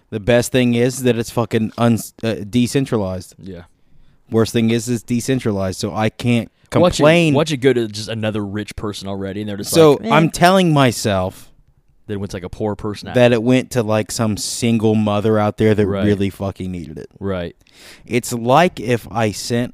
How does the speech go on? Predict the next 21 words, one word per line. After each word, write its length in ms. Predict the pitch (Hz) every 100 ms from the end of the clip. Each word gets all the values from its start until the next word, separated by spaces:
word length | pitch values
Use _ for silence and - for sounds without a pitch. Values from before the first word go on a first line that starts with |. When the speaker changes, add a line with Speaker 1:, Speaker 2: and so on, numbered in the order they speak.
| -
Speaker 1:
my 220 | 117 117
shit 400 | 107 - 113 107 _
to, 540 | - 107 101 101 98 92 _ _ _ _ _ -
uh, 260 | 104 98
one 340 | 95 92 110 120
thirty-five 960 | - 117 113 101 - 101 101 101 - _ _ _ _ _ _ _ _ _ _ _ _ -
West 380 | 101 107 107 -
Second 280 | 104 -
Street, 320 | 98 - 123 -
Chillicothe. 640 | 113 107 113 113 139 139 135
Speaker 2:
Yeah. 220 | 98 85 _
Speaker 1:
If 100 | 110
I 100 | 113
wanted 360 | 104 110 127 143
to 80 |
send 400 | 127 139 123 123 - _ _ _ _ _ _ _
a 100 | 113
lot 240 | 110 110
of 60 | 104
money 240 | 104 110 117
there, 340 | 127 143